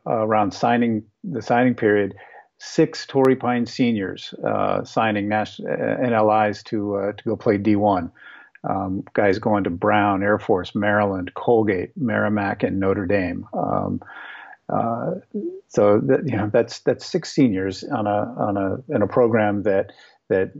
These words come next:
you know, everybody plays. Uh, so there, that's one graduating class. They're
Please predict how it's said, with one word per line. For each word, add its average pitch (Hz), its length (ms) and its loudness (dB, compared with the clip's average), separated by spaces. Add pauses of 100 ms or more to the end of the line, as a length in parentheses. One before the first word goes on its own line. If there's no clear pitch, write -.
you 127 120 -2
know, 95 300 -4
everybody 110 520 4
plays. 95 640 -2
Uh, 98 340 -6
so 92 280 -2
there, 101 260 2 (380)
that's 117 220 0 (100)
one 113 400 2 (280)
graduating 101 500 2
class. 92 460 0
They're 101 180 -8